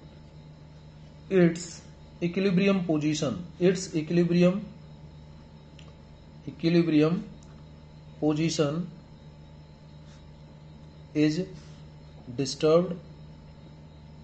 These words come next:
equilibrium position disturb हो जाएगी, and spring will, will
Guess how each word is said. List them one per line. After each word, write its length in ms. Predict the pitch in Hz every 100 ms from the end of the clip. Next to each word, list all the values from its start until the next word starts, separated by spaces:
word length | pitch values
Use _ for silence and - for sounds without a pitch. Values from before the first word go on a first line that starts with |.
| - -
equilibrium 560 | 139 135 165 165 170 175
position 460 | 160 151 156 165
disturb 380 | 147 131 160 160
हो 120 | 151
जाएगी, 380 | 151 156 160 185 190 - - - -
and 320 | 139 143 170 190 - - - - - - - - - 147 147
spring 580 | - 170 160 151 175 - - - - - - - - - - - - - - - - - - - 123
will, 400 | 131 156 147 170 175 - - - - - - - 76 76 76 76 76 76 76 76 76 76 76 76 - - - - - - - -
will 420 | 127 156 151 175